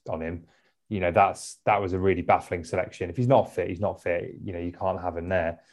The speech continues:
And then obviously Wainwright has, has come in and done the job, but there's no other eight cover in the squad, is there, really? I mean, unless you can, Seb Davis has a, a couple of caps there in,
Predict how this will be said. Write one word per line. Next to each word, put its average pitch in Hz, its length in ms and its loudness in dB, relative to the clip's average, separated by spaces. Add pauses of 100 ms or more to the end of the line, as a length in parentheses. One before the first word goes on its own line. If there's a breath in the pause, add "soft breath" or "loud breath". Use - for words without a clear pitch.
(260 soft breath)
And 101 160 2
then 95 480 2 (840)
obviously 98 380 4
Wainwright 90 480 2
has, 87 260 -6
has - 160 -10
come 95 200 0
in 87 80 0
and 87 120 -2
done 90 160 4
the 90 60 -4
job, 95 220 4
but 117 100 2
there's 104 160 4
no 110 260 6
other 92 180 6
eight 92 160 2
cover 92 240 -2
in 90 80 -2
the 90 60 -6
squad, 123 280 2
is 123 100 -2
there, 85 340 -4
really? 92 380 2
I 98 80 2
mean, 104 140 4
unless 107 400 4
you 101 80 -2
can, 98 200 -2 (180)
Seb - 240 4
Davis 98 280 4
has 90 160 2
a, 87 180 4 (420)
a - 60 -12
couple - 380 0
of 90 120 -2
caps - 320 -2
there 92 360 4
in, 87 420 -2